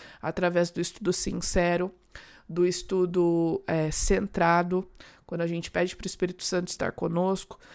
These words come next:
pra que a gente entenda, compreenda o que está escrito ali.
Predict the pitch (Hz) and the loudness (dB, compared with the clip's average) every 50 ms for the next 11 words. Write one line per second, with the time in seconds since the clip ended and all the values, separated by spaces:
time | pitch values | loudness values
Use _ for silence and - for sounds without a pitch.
0 | - - - _ - 170 170 - 190 180 175 180 175 180 - - - - - 196 | -20 -20 -14 _ -4 -4 -2 -2 -2 -2 -2 -2 -6 -6 -8 -10 -14 -8 -6 -4
1 | 185 180 196 - - 208 185 190 202 220 220 220 220 226 226 - _ _ - - | -4 -4 -6 -2 -2 0 0 0 0 0 2 2 2 0 -2 -4 _ _ -2 0
2 | 190 196 185 - - 196 180 170 170 170 180 180 180 180 180 - _ _ _ 180 | 0 0 0 0 0 2 2 2 0 0 0 -2 -2 -2 -4 -6 _ _ _ -10
3 | 170 - - - 165 - - 170 151 151 - - - - - - - - - - | -8 -6 -6 -6 -6 -4 -4 -4 -4 -4 -4 -6 -8 -10 -12 -12 -14 -14 -14 -16